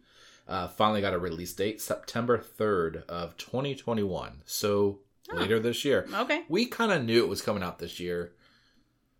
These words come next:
Speaker 1: And I remember when we first talked about it after, I think it was December, they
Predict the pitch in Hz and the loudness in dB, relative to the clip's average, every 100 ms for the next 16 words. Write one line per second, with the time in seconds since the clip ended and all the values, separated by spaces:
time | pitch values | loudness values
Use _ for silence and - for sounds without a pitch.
0 | - 120 143 165 160 139 127 107 - - | -4 2 4 6 6 4 4 0 -2 6
1 | 123 123 - - 117 - _ - 87 95 | 8 8 2 0 0 0 _ -8 -2 0
2 | 92 92 87 - _ _ _ 92 95 - | 0 0 -2 -4 _ _ _ -4 -2 -2
3 | 98 95 87 117 120 95 87 - 104 104 | -2 0 0 -2 -2 -4 -6 -6 -4 -2
4 | 95 87 87 82 85 | -2 -2 -2 -4 -6